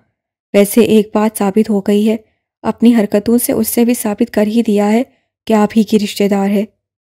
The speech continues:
उन्होंने भरपूर कहका लगाया। इस दौरान जो दो तीन कमरे थे, उनका अंदर बाहर से जायजा लेने के बाद अब वो किचन की जानिब जा रहे थे। "सर, ये मेरी आपसे दूसरी मुलाकात है।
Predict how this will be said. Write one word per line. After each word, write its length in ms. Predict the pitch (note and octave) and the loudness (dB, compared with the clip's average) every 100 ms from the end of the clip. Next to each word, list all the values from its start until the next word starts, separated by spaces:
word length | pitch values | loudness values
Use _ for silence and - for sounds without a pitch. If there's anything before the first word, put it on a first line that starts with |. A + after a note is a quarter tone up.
| _ - | _ -2
उन्होंने 340 | C4 D4+ E4 | 0 0 -2
भरपूर 440 | D#4+ B3+ A#3+ C4 | -4 -4 -2 -2
कहका 360 | B3+ A#3 A3+ A#3 | -2 -4 -4 -2
लगाया। 440 | A3+ A#3 A3+ B3 - _ _ - | -2 -2 -4 -4 -8 _ _ -4
इस 200 | A#3+ - | -4 -2
दौरान 360 | B3 A#3 A#3+ C#4 _ _ - | -2 0 -2 -4 _ _ -6
जो 200 | C4 C4+ | 0 0
दो 240 | C4+ A#3 | 0 -2
तीन 260 | C4 B3+ C4 | -2 -2 -2
कमरे 360 | B3 A3+ B3 C4+ | 0 -2 -2 -2
थे, 180 | C4+ C#4+ _ _ - | -4 -4 _ _ -2
उनका 260 | C4+ C#4+ D#4+ | -2 0 -2
अंदर 240 | C4 C#4 | -2 -2
बाहर 240 | - C4 | -4 -6
से 140 | B3+ C4+ | -4 -4
जायजा 320 | B3 A#3 A#3+ | -4 -4 -2
लेने 240 | A#3 A#3 | 0 0
के 140 | A#3+ A#3+ | -2 -4
बाद 320 | A#3+ A#3+ C4 _ _ _ C#4+ | -4 -4 -6 _ _ _ -4
अब 120 | D4+ | -4
वो 60 | |
किचन 300 | E4+ D4 C#4 | -2 -2 -2
की 120 | C#4 C4+ | -2 -2
जानिब 300 | A#3+ A#3+ A#3 | 0 0 -2
जा 180 | A#3 | -4
रहे 220 | A3+ A#3 A3+ | -2 -2 -2
थे। 140 | A#3 B3 _ _ _ _ _ - | -2 -4 _ _ _ _ _ -10
"सर, 420 | - B3 A#3+ D4 _ _ - | 0 2 2 0 _ _ 2
ये 160 | A#3 G#3+ | 4 6
मेरी 280 | G#3+ A3 A#3+ | 4 2 0
आपसे 320 | A3 - C#4 | -4 -2 -2
दूसरी 320 | A#3 - A3 | -2 -2 0
मुलाकात 520 | A3 G#3 G#3 G#3+ G#3 | 0 0 -4 -6 -2
है। 140 | G#3+ | -4